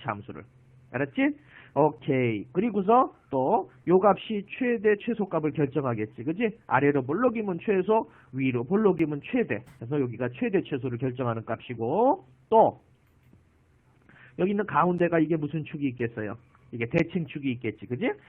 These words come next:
요 대칭축의 이름은 빨딱선 직선이니까 대칭축은 X는 이꼬르 M. 이런 식으로 나와요. 그래서 요걸 제로로 한 것이, 요걸 제로로 한 것이 바로 대칭축이 됩니다. X 이퀄 M. 바로 이것이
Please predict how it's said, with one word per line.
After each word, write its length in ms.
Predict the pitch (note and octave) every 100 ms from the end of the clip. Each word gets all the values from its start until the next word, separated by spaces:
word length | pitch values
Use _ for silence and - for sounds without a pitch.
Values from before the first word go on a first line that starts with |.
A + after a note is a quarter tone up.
| - A2
요 80 |
대칭축의 680 | A2 D#3+ D#3 D#3+ C3 B2 C3
이름은 440 | A2+ A2+ F3+ F4+ F#4+ _ _ _ _ _ _ _ _ _ _ _ _ - C#3+
빨딱선 560 | D3+ D#3 D3 D#3+ C#3+
직선이니까 880 | C3 B2 D#3 C#3 C3 B2 G3 B3 G#4+ - - -
대칭축은 800 | - A#2 - B2 B2 C3 F3 D#4 - -
X는 600 | A#2+ B2 - D3+ C3+ A#2+
이꼬르 480 | A2+ - B2 D#3 B3+ - -
M. 240 | C3+ B2+ - _
이런 240 | A#2 C3+ B2+
식으로 240 | G2+ B2+
나와요. 340 | D#3 G2 F2 G2+ - -
그래서 120 | B2
요걸 280 | D3 E3 D3
제로로 400 | C#3+ D#3+ D3 C3+
한 120 | B2+
것이, 600 | A#2+ A#2 A#2 D3+ A3+ F#4 - -
요걸 240 | - A#2+ B2
제로로 320 | C3 C#3+ C3
한 140 | A#2
것이 160 | A2 G#2
바로 200 | A#2+ B2+
대칭축이 680 | B2+ D3+ D3+ C3+ B2 G2+ G#2
됩니다. 420 | C3 A2+ F#2 F2 - _
X 260 | A#2+ A#2+ B2+
이퀄 280 | A2+ G#2 G2+ -
M. 200 | D#3 A#2+ - _ -
바로 180 | A2 A2
이것이 640 | A#2+ B2+ A2+ - D3+ A3+